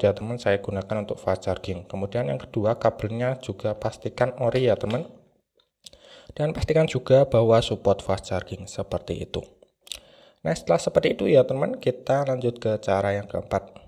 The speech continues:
Di sini untuk yang cara keempat ya teman, masih di kepala charger dan kabelnya, pastikan kedua perangkat ini tuh masih dalam keadaan baik ya teman, alias tidak ada yang cacat.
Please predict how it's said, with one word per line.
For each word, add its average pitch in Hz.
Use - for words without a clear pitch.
Di 107
sini -
untuk 139
yang 123
cara 123
keempat 113
ya 98
teman, 117
masih 107
di 92
kepala 90
charger -
dan 98
kabelnya, 151
pastikan 156
kedua 113
perangkat 120
ini 131
tuh 156
masih 123
dalam 98
keadaan 95
baik 98
ya 95
teman, 110
alias 92
tidak 92
ada -
yang 92
cacat. 175